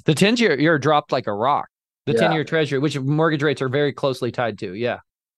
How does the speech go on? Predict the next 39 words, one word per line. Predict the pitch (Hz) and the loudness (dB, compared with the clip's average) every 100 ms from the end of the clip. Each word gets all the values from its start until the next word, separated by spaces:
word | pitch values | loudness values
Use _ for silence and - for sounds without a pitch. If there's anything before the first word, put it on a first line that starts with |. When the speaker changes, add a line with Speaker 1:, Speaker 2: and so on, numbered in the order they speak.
| - | -12
Speaker 2:
Yeah. | 98 87 82 | -6 -6 -8
So | - - 113 - - _ | -6 -2 0 0 -4 _
it's | 170 170 | 0 2
a | 160 | 2
good | 190 117 | 2 2
thing. | 156 110 | 0 0
I | - 127 | 0 0
feel | 156 151 | 2 4
like, | 147 143 135 - _ _ _ _ _ _ - | 4 2 -2 -12 _ _ _ _ _ _ -10
I | - 127 | -4 0
mean, | 127 127 | 2 4
you, | 139 135 131 - _ | 4 2 0 -8 _
the | 123 120 | -10 -2
three | 151 151 | 0 2
of | |
us, | 135 135 131 | 4 2 0
and | 120 110 110 - - | 0 0 -2 -4 -2
probably | 117 113 - | 0 0 0
a | |
lot | 110 113 | 0 0
of | 113 | 0
people | 107 117 | 2 2
listening | 120 113 | 2 0
have | 104 110 | -2 0
endured, | 110 101 104 120 139 143 127 - _ _ _ _ _ _ _ _ _ _ _ _ - | 2 0 2 2 4 2 -2 -6 _ _ _ _ _ _ _ _ _ _ _ _ 0
you | 202 | 2
know, | 147 | 2
it's | 151 | 2
been | 156 - | -2 0
challenging, | 135 139 135 110 101 | 2 4 2 2 2
right? | 104 120 - - - - | 2 0 -2 -8 -10 -4
And | 113 | -2
so | 135 123 | 2 2
to | |
kinda | 113 143 117 | 4 2 2
get | 135 135 131 | 2 2 2
to | 123 | 2
this | 120 113 | 2 0
point, | - 127 123 120 | 0 2 4 2